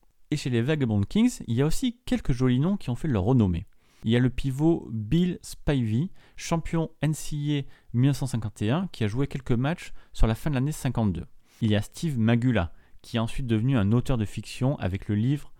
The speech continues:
Before the Big Money, qui raconte justement l'histoire d'un meurtre, la fiction d'un meurtre, dans l'univers des équipes de basket itinérantes.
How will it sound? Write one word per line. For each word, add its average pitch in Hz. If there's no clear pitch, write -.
Before 127
the 107
Big 107
Money, 104
qui -
raconte 107
justement 127
l'histoire 131
d'un 95
meurtre, 95
la 92
fiction 123
d'un 92
meurtre, 98
dans 143
l'univers 120
des 107
équipes 135
de 110
basket 104
itinérantes. -